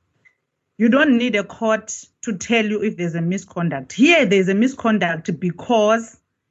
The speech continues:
the P F M A and the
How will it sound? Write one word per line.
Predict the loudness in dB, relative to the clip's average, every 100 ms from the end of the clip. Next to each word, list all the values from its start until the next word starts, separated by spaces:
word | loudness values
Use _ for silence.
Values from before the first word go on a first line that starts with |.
| _ _ _ _ _ _ _ _ _ _ _ _ _ _ _ _ -2
the | -2
P | -2 -2 0
F | 0 -2 -6
M | -4 -4 -4
A | -2 0 0 -4 -8 _ _ -2
and | 2 2 2 0
the | -2 0 -2